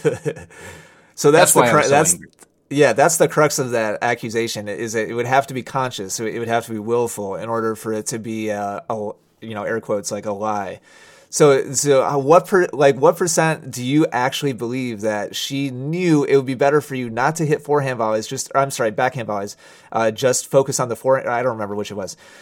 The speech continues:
Speaker 1: Uh, uh,
Speaker 2: Right.
Speaker 1: what percentage of you actually believes that she was willfully not giving you the repetition you needed on one side and instead, like, keeping you on your toes?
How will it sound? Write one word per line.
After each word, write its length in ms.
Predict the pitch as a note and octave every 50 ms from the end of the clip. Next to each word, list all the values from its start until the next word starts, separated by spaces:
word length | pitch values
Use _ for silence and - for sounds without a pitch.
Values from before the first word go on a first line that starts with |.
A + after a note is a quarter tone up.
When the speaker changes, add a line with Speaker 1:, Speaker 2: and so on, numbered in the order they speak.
| - - - _
Speaker 1:
Uh, 220 | - C3+ C3+ C3+ -
uh, 140 | - C3 B2+
Speaker 2:
Right. 140 | G#2+ A2+ C3
Speaker 1:
what 200 | D3 F3+ F#3 F3
percentage 500 | F#3+ F#3 D#3+ - - E3+ E3+ E3 D3 C#3
of 100 | C#3 B2
you 160 | C3+ C3+ B2 - -
actually 340 | C3+ C3+ C#3 - - D#3 C#3+
believes 640 | A2+ B2+ B2+ C#3+ C#3 B2+ A#2+ A#2 A2 G2+ - -
that 560 | - - A2 A2 A#2+ A2+ A2 A2 G#2+ - - _
she 220 | - - - - C#3+
was 180 | C#3 C3+ B2
willfully 760 | A2+ A2+ A#2+ C#3+ F3 F#3+ G3 F#3 D#3+ - F#3 F3 D#3+ D#3+ D#3 D3
not 360 | B2+ B2 B2+ C#3 D3 C#3 B2+
giving 240 | C#3+ C#3+ C#3+ D3 C#3+
you 100 | C#3+ C#3
the 100 | B2 B2
repetition 640 | B2+ C3 B2+ - C#3+ - D3 C#3 C#3 - C#3+ B2
you 100 | A#2 A#2
needed 380 | A#2 B2 C3 B2 A2+ G#2+ G#2 F#2+ -
on 240 | - A#2 A2+ A2 G#2+
one 240 | G#2+ A#2 A#2+ B2 A#2
side 460 | - - B2 A#2 A#2 A2 G2+ G2+ G2+
and 200 | - A2+ A2+ A2
instead, 520 | G#2+ G#2 - - B2+ A#2+ A#2 A#2 A2 G2+ - _
like, 180 | - A2 A2 G#2+
keeping 300 | - - C3+ A#2+ - B2+
you 100 | A#2 A2 A2
on 100 | G#2+ G#2
your 100 | G2+ G2
toes? 440 | - - G#2 F#2+ - - - -